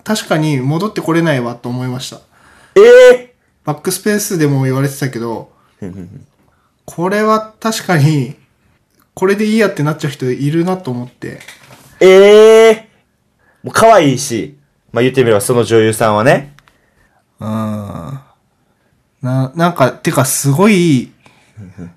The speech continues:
Speaker 1: 撮影とか頑張ってんだろうなって。あの、僕、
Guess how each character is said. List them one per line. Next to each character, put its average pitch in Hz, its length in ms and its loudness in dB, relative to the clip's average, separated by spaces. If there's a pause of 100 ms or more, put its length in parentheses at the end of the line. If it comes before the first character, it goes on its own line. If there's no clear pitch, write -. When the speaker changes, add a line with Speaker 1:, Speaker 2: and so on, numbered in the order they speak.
(140)
Speaker 1:
撮 139 440 -6
影 175 180 0
と 180 140 -8
か 120 480 -2 (180)
頑 143 260 2
張 165 100 0
っ - 100 -8
て 160 100 0
ん 143 60 2
だ 131 80 0
ろ 127 80 -2
う 123 40 -2
な 123 120 -2
っ 123 40 -6
て。 117 180 -10
あ 131 140 -4
の、 139 120 0
僕、 196 500 -2